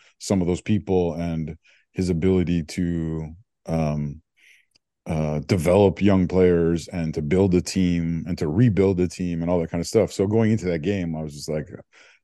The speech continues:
"This is a Tuesday night. The crowd's gonna be even smaller than normal. I'm bringing some people <laughs> from the office and it's Forge." And I was just like, "If we can get a point, I would,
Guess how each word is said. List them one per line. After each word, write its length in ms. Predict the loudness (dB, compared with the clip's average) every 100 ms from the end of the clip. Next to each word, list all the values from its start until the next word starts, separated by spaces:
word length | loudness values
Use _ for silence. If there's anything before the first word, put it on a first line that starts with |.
| -4
"This 120 | 0
is 60 | 0
a 60 |
Tuesday 380 | -2 0 2 4
night. 300 | 4 2 2
The 80 | 0
crowd's 420 | 4 4 4 2
gonna 160 | -2 0
be 100 | -2
even 200 | -2 -2
smaller 340 | -2 0 0
than 240 | -2 0
normal. 500 | 4 4 4 2 0 -6 _ -6
I'm 100 | -2
bringing 260 | 0 -2
some 120 | -2
people 240 | -2 -2 0
<laughs> 60 |
from 100 | 2
the 100 | 4
office 520 | 4 2 2 -2 -2 -6
and 120 | -8
it's 120 | -8
Forge." 640 | 2 6 8 8 6 2
And 280 | -2 -4 -6 _ _ _ -6
I 40 | -2
was 100 | -2
just 120 | -2
like, 260 | -2 -4 -18 -20 _ -18
"If 300 | -10 -4 0
we 80 | 4
can 80 |
get 120 | 4 2
a 40 |
point, 320 | 2 0 2
I 80 | 0
would, 140 | -4